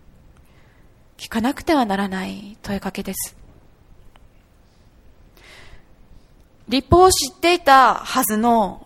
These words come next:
パリサイ人や律法学者たちも、神の思いを求めるよりも、自分を正しいとする思いに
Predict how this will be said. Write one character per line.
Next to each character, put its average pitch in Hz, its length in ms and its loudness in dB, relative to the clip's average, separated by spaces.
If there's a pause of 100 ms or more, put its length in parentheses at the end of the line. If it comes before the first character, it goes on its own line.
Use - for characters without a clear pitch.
(140)
パ 240 100 4
リ 233 100 0
サ 247 160 4
イ 226 60 2
人 208 160 -4
や 202 100 2
律 226 260 -4
法 330 140 4
学 415 140 4
者 330 100 -2
た 403 160 0
ち 339 160 -4
も、 208 340 -6 (720)
神 302 260 -2
の 254 120 4
思 311 200 6
い 285 80 4
を 240 60 4
求 240 240 2
め 330 120 6
る 285 100 2
よ 240 120 6
り 226 100 0
も、 214 520 0 (1080)
自 196 140 -2
分 208 280 -4
を 247 280 6
正 226 460 -4
し - 20 0
い 392 40 -4
と 277 120 0
す 214 140 -6
る 185 180 -6
思 220 240 -4
い 202 100 -6
に 208 300 -10